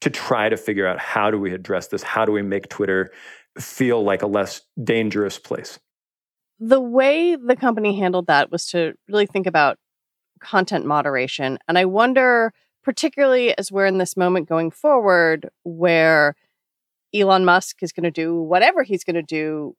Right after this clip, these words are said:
Speaker 2: w-, with content moderation, um, how important has moderating content become to the, at least pre-Musk,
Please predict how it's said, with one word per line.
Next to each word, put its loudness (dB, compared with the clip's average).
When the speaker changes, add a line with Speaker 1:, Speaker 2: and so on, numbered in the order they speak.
Speaker 2:
w-, -10
with -2
content -2
moderation, 0
um, 2
how 2
important -2
has -2
moderating 2
content -6
become -6
to -4
the, -2
at 2
least -6
pre-Musk, 0